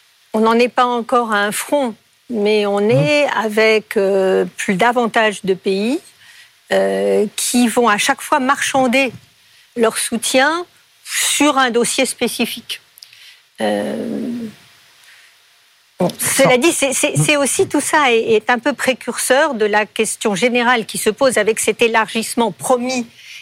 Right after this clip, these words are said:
Speaker 1: et promis très vite et avec des conditions dont on comprend pas comment elles peuvent être remplies très vite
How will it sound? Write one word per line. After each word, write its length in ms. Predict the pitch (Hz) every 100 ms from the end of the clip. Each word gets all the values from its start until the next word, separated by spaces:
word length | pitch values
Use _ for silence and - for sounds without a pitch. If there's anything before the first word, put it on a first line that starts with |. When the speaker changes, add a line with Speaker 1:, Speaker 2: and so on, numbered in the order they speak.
| -
Speaker 1:
et 100 | 226
promis 420 | - 233 247 269
très 260 | - - 262
vite 500 | 277 269 - - - _ _ - - _ -
et 300 | 233 240 247
avec 280 | 233 233 226
des 120 | 233
conditions 460 | 226 240 226 - 262
dont 160 | 220 202
on 80 | 220
comprend 320 | 254 233 220
pas 160 | 233 262
comment 260 | 233 214
elles 120 | 214 202
peuvent 280 | 214 208
être 200 | 214 208
remplies 340 | - 196 - 214
très 180 | - 185
vite 420 | 269 - -